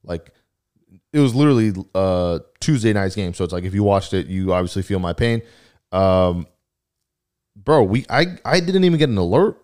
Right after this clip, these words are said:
I don't, I didn't get anything. Nobody fucking texted me. Or I think people were texting me, but I didn't have my phone on, like, I had my phone on silent. Then all of a sudden, I just hear, like, "Damn, you guys signed Iglesias?" And I'm like,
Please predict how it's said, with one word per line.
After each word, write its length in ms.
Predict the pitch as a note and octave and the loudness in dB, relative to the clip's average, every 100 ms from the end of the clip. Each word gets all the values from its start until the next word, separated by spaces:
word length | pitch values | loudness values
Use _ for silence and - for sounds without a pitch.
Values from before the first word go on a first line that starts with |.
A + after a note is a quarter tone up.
| _ | _
I 80 | F#2+ | -6
don't, 120 | A2 - | -6 -2
I 80 | A2+ | -2
didn't 160 | G#2 | 0
get 120 | F2+ | -2
anything. 500 | A#2+ G3 - F#3+ F3+ | -2 -2 -2 -2 0
Nobody 360 | G#2+ C3 E3+ E3 | 0 0 0 -2
fucking 360 | - D#3+ D3+ C3+ | -4 -6 -6 -2
texted 320 | C#3+ - C3+ | -2 -2 -6
me. 340 | C#3 C3+ C3+ - _ - | -4 -4 -6 -10 _ -6
Or 80 | A#2+ | -2
I 40 | |
think 180 | F3 E3 | -2 0
people 220 | F#3+ D#3 | 0 0
were 80 | A2+ | 0
texting 260 | C#3 - | 0 -2
me, 80 | G#2+ | -2
but 140 | F#2+ F#2+ | 0 0
I 20 | |
didn't 120 | G#2 | 0
have 80 | F#2+ | -2
my 100 | F2+ | -4
phone 380 | - G2+ A#2+ B2+ - G2 | -4 -4 -4 -6 -12 -8
on, 320 | A2 A2+ G2+ | -6 -4 -4
like, 220 | F#2 F2 | -6 -4
I 40 | G#2 | -2
had 80 | |
my 80 | G2+ | -2
phone 180 | - G2+ | -2 -4
on 100 | F2 | -4
silent. 360 | G2 A2+ D#3 - _ _ _ _ _ _ _ _ _ _ | -6 -4 -6 -8 _ _ _ _ _ _ _ _ _ _
Then 180 | B2 C#3 | 0 2
all 120 | B2+ | 2
of 80 | A2 | 2
a 60 | G#2 | 0
sudden, 340 | A#2+ A2+ G#2 | 2 2 2
I 80 | G2+ | 0
just 180 | G2 - | -2 -2
hear, 160 | G#2 | 0
like, 280 | F#2+ F2+ F2 | 0 -2 -2
"Damn, 260 | D3 D3 A2+ | 0 2 2
you 80 | B2+ | 0
guys 180 | A2+ | 0
signed 240 | - B2 A#2 | 0 -2 -2
Iglesias?" 540 | F#2 G#2+ - F3 - - | -2 -2 -2 -4 -6 -4
And 100 | G#2+ | -2
I'm 120 | G#2+ | 0
like, 180 | F#2 | -4